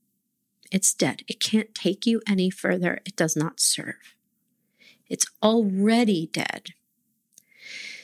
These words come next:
So you trying to revive it and pump life into it, it's not gonna work. So the best thing you can do is shed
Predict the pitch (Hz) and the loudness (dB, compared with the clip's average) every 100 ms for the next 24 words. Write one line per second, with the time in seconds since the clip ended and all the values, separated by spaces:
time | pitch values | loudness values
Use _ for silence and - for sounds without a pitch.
0 | - - - - 208 190 196 220 - 214 | -20 -2 4 6 6 6 4 4 4 6
1 | 202 185 170 170 160 185 226 220 214 202 | 6 4 2 2 4 4 6 4 4 4
2 | 208 202 196 - 180 165 - _ - 208 | 4 2 0 0 2 2 -2 _ 2 4
3 | 202 - 165 175 - 214 208 - 226 226 | 4 4 2 2 4 4 4 4 4 2
4 | 220 - 185 175 170 160 - - - - | 2 2 2 4 2 2 2 0 -4 -16
5 | _ _ _ _ - - - - - - | _ _ _ _ -12 -12 -12 -20 -12 0
6 | 196 185 175 196 208 - - 240 233 214 | 2 2 2 0 2 2 4 4 4 2
7 | - 190 165 151 139 - - 185 175 - | 0 0 2 0 0 -2 -2 0 2 4
8 | - - 240 196 - - - | 4 4 4 2 -2 -10 -14